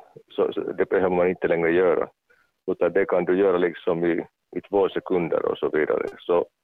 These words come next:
det är den, det är den liksom mest nödvändiga biten i det här. Och det är ju så kallade oskrivna regler tidigare, att var du sponsrad av miljardföretag och så vidare, så, så var det att knipa käft.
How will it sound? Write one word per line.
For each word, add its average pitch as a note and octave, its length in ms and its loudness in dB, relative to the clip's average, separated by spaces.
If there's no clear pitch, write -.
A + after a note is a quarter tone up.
det G2+ 80 2
är G#2 60 4
den, F#2 320 2
det G2+ 100 2
är G2+ 40 4
den F2+ 180 2
liksom F2+ 380 -2
mest G#2 260 0
nödvändiga F2 680 0
biten - 280 -6
i C#2+ 80 -2
det - 160 -4
här. - 160 -8
Och F#2+ 380 0
det G2+ 80 0
är G#2 40 2
ju G#2 160 2
så A2 200 0
kallade G#2 240 2
oskrivna G2 600 0
regler E2+ 560 0
tidigare, D#2 680 0
att - 140 -4
var F#2 180 0
du F#2+ 100 -2
sponsrad F2+ 720 -2
av E2 180 0
miljardföretag F2 1120 0
och E2 100 -4
så - 100 -4
vidare, D#2+ 380 0
så, F2 120 -6
så F2 60 -2
var E2 220 2
det D#2 120 2
att D2+ 80 -2
knipa - 380 -2
käft. - 320 -2